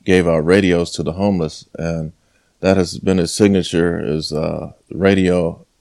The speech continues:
bringing music to the homeless, you know, because not just music, but the news and everything else, because they're out there, you know, without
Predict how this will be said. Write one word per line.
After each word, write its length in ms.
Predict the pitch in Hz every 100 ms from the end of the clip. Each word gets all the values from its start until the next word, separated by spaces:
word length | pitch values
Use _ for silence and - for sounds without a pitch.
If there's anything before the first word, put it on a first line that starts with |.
| -
bringing 320 | 95 95 87
music 380 | 98 101 90 82
to 400 | - 87 85 73
the 200 | - 76
homeless, 480 | 90 98 98 82 -
you 100 | 87
know, 160 | 87 87
because 560 | 85 - 87 82 - _ _ _ -
not 220 | 117 110
just 200 | 113 104
music, 400 | 107 120 98 82
but 340 | 92 87 -
the 100 | 92
news 340 | 92 107 104 95
and 120 | 98
everything 380 | 98 90 95 95
else, 200 | 107 95
because 380 | 87 - 90 85
they're 180 | 101 104
out 220 | 107 98
there, 500 | 98 92 87 85 87
you 80 | 101
know, 200 | 90 82
without 500 | 82 82 90 85